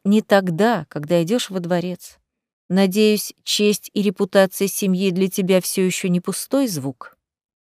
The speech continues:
«Это запрещённый приём», — возмутилась я, но наткнулась на безмятежный взгляд леди Синтии и поняла, что она всё равно добьётся своего. При этом я буду выглядеть как упрямый глупый ребёнок, а не как взрослая здравомыслящая девушка.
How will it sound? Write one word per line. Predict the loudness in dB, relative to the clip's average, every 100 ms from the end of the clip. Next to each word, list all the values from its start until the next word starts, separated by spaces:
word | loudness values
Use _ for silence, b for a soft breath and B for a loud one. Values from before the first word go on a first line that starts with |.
| _ _ _ _
«Это | -4 0
запрещённый | 0 2 2 2 2 4 4 2
приём», — | 2 4 6 6 4 b b b b
возмутилась | -4 2 2 2 0 0 0 -2
я, | 0 0 -2 b b b
но | 2
наткнулась | 2 2 0 2 2 2
на | 0
безмятежный | 0 2 0 2 2 2 0
взгляд | 0 2 6 6 4
леди | 0 0
Синтии | -4 -2 -2 -2 -2 -2 -2
и | -4
поняла, | 0 2 2 2 2
что | 2 2
она | 2
всё | 0 2
равно | 2 2 2
добьётся | 2 4 0 0 -6
своего. | -6 -4 -2 -2 -2 -4 b b 2
При | 4
этом | 4 4
я | 2
буду | 2 0 4
выглядеть | 4 4 2 2 -2 -6 b _
как | -4 -4
упрямый | 4 6 6 2
глупый | 0 0 0
ребёнок, | 0 2 2 2 0
а | 0
не | 2
как | 4 2
взрослая | 2 0 0 2 0 0
здравомыслящая | 2 4 4 2 -4 -4 -2 0
девушка. | 0 -2 -4 -8 -10